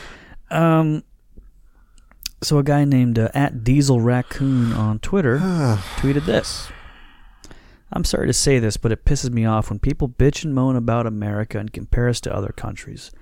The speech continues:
Speaker 2: Okay.
Speaker 1: You are responsible to take care of you, no one else.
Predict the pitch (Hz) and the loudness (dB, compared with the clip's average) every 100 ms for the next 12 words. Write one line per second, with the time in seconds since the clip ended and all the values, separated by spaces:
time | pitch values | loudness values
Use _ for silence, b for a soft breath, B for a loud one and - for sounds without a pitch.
0 | B B B - 151 170 143 110 104 - | B B B 4 8 10 10 6 0 0
1 | 117 113 107 101 123 117 117 104 107 101 | 0 0 -4 -4 -6 -4 -2 -2 0 -2
2 | 92 - 110 113 139 131 - - - | -2 -8 -4 0 2 2 -2 -10 -18